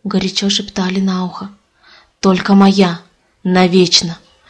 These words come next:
Ещё чуть-чуть, и я окончательно поймаю тебя!» Рука скользнула на грудь, сжимая её и теребя вершинку. Захлебнувшись вдохом: «Нельзя! Я же тебе совсем не нравлюсь!»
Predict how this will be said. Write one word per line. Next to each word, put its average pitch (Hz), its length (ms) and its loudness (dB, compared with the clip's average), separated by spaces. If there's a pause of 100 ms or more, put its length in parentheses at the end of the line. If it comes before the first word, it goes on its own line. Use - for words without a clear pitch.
(180)
Ещё 233 300 0
чуть-чуть, 240 460 -2
и 226 40 -2
я 226 120 4
окончательно 208 720 2
поймаю 175 460 0
тебя!» 170 340 -6 (1300)
Рука 208 340 0
скользнула 226 500 -2
на 226 140 0
грудь, 190 340 -2 (340)
сжимая 185 580 0
её 180 300 -4 (120)
и - 80 -14
теребя 185 380 -2
вершинку. 185 640 -2 (680)
Захлебнувшись 202 840 -2
вдохом: 190 540 0 (1000)
«Нельзя! 226 720 2 (280)
Я 262 100 0
же 247 80 0
тебе 254 220 -2
совсем 262 420 -2
не 269 80 2
нравлюсь!» 254 540 0